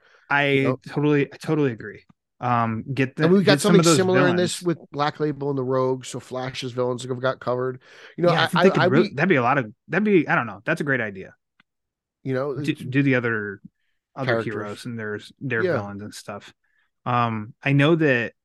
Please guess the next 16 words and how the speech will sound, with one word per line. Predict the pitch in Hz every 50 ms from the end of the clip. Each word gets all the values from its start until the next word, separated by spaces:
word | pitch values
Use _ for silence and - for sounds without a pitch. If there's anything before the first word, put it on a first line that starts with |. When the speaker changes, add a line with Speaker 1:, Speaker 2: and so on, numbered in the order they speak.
| _ _ _ _ _ _ _ _ _ _ _ _ _ _ _ _ _ _ _ _ _
Speaker 1:
hard, | _ - 156 165 175 170 185 - -
so | - 147 143
th-, | 139 - -
I'm, | 156 165 170 - _
I'm | 156 165 196 202
glad | 240 220 208
that | 196 165 -
they | 165 147 139 135 131
went | 127 123 123 123 - - - 139 135 143 135
with | 123 117 - - - -
eight, | 131 127 143 151 - - - _ _ _ _ _ _ _ _ _ _ _ _ _ _ -
and | 131 120
that | 120 117 117
was | 123 117 147
it. | 160 170 - - - _ _ _ _ _ _ _ _ _ _ _ _ _ _ _ _ -
Um, | 131 123 123 120 117 117 110 107 110 127